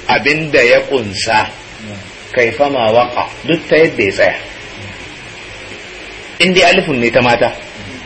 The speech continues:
sawa'an kanat mamdudatan am kanat maqsuratan, hana mata tanwini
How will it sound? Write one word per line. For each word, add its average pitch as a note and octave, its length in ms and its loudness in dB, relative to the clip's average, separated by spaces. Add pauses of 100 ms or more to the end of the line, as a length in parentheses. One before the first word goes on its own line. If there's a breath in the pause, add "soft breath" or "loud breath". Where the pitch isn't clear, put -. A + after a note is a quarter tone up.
(160)
sawa'an C3+ 480 6
kanat D3+ 240 4
mamdudatan A#2 720 2
am A#2+ 240 0
kanat D3 380 4
maqsuratan, B2 680 2 (300 loud breath)
hana C#3+ 420 4
mata E3+ 280 2
tanwini C3 880 2